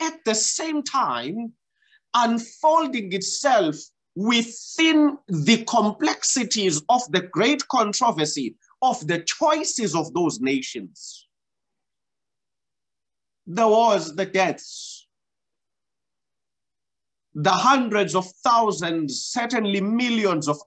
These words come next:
animals sacrificed under the Jewish, eh, eh, eh, eh, tabernacle system. All of it.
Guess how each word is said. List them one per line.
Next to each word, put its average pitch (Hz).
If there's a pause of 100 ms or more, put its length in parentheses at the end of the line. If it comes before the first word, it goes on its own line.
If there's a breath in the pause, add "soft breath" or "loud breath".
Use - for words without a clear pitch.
animals 170 (240 soft breath)
sacrificed 202 (340)
under 208 (260)
the 190
Jewish, 208 (380)
eh, 170
eh, 175
eh, 175
eh, 175
tabernacle 202
system. 160 (1900)
All 220
of 175
it. -